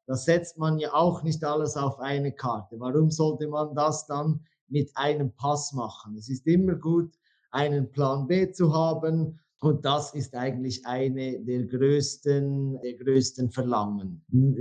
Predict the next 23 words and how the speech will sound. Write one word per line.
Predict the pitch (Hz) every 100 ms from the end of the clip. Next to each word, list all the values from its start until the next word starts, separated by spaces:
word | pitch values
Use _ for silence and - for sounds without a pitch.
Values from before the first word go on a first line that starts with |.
| 107
Betreffend, | 160 156 156 190 180 180 175 147
äh, | 156 151 147
Reisen, | 131 135 135 143 165 190 180 208 226 240 180 139
da | 147 143 -
kann | 156 156 151
ein | 139 139
zweiter | - - 143 147 - 143
Pass | - 147 139
natürlich | 147 131 139 143 127 - 127
auch | 151
sehr | 147 151 151
vorteilhaft | - 147 151 151 147 139 143 143 -
sein, | - 147 156 175 160 - _
mit | 127 143 -
verschiedenen | 143 139 170 175 151 151 147 143
Ländern, | 123 147 165 156 156
die, | 143 147 120
die | 143
man | 147 143 135
da | 135 135 131
zusätzlich | - 185 185 175 165 - 151 -
bereisen | 151 147 151 147 156 -
kann. | 143 160 170